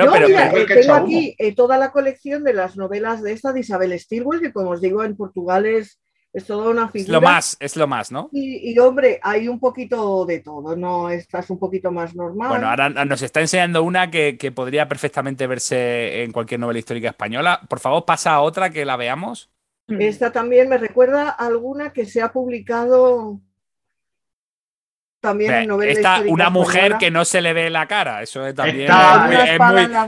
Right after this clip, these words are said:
Speaker 2: es muy
Speaker 1: manos.
Speaker 2: Spanish Edition, esto. <laughs>
Speaker 1: Con una
Speaker 3: Sí,
Speaker 1: espada en las
Speaker 3: esa.
Speaker 1: manos, sí.
Speaker 3: A nuestra
Speaker 1: Y
Speaker 2: Bueno,
Speaker 1: ahí
Speaker 2: ya está.
Speaker 1: está.
Speaker 2: Hemos,
Speaker 1: Tiene
Speaker 2: hemos descubierto hoy,
Speaker 1: muchísimas, ¿eh?
Speaker 2: hoy nos hemos sumergido un poquito en la novela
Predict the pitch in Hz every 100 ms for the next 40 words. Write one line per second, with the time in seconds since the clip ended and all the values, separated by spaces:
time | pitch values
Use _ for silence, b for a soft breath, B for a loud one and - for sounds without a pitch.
0 | 226 165 180 202 190 - 208 208 202 202
1 | 190 233 - 156 131 165 - - - -
2 | 185 - - - - 240 240 247 247 247
3 | 240 240 - 226 240 254 269 254 277 -
4 | 240 233 - - 131 - - _ _ _
5 | _ _ _ _ _ _ - - 247 170
6 | - 151 - 175 135 240 226 - 147 -
7 | 151 170 196 175 208 247 330 285 208 202
8 | 214 202 220 220 208 339 175 208 226 -
9 | 165 151 185 196 196 - 185 165 156 190
10 | 185 175 - 214 175 175 147 185 190 190
11 | 202 - 156 151 143 135 160 175 -